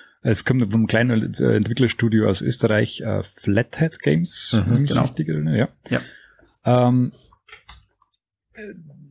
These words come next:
Speaker 1: du spielst, also du musst in diesem Spiel mit der, äh, die Zeit manipulieren so ein bisschen und gleichzeitig Klone von dir selbst erstellen, damit du einzelne Passagen überstehen kannst. Also du bist
Speaker 2: Warte, wir haben unsere, wir haben unsere Regel vergessen. Ich hab, hab schon wieder keine Vorstellung davon.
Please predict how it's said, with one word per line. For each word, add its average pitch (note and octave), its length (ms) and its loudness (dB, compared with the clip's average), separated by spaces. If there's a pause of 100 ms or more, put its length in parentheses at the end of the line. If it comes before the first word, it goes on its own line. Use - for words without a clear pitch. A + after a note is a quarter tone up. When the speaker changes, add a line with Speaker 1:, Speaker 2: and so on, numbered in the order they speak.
(340)
Speaker 1:
du C#3+ 140 2
spielst, - 920 0
also A#2 180 2
du B2+ 100 2
musst C#3+ 440 2
in C#3+ 120 0
diesem C3+ 200 2
Spiel C3+ 280 2
mit C3+ 200 0
der, A#2+ 680 2
äh, A2 40 -6
die G#2 100 -2
Zeit G2+ 260 0
manipulieren G2+ 920 0
so F#2 100 0
ein F2+ 140 -2
bisschen F#2 360 -4
und B2 240 0
gleichzeitig A#2 640 0
Klone A2 300 0
von G#2 140 0
dir G2+ 80 2
selbst G2+ 340 0
erstellen, G#2+ 440 2
damit G2+ 300 2
du G#2 100 4
einzelne G2+ 340 -2
Passagen F#2+ 480 -2
überstehen F#2+ 520 -2
kannst. - 340 -12
Also - 140 -6
du F#2+ 80 -10
bist A2 140 0
Speaker 2:
Warte, B2 180 2
wir A#2 100 2
haben C3+ 120 2
unsere, C#3+ 300 2
wir B2+ 80 4
haben C#3 80 2
unsere C3+ 240 2
Regel D3+ 260 4
vergessen. B2+ 480 0
Ich B2 120 -2
hab, C3 220 -4
hab C3 100 -6
schon D3 120 -2
wieder D3 160 4
keine C#3+ 220 2
Vorstellung C#3 480 0
davon. A2+ 380 -4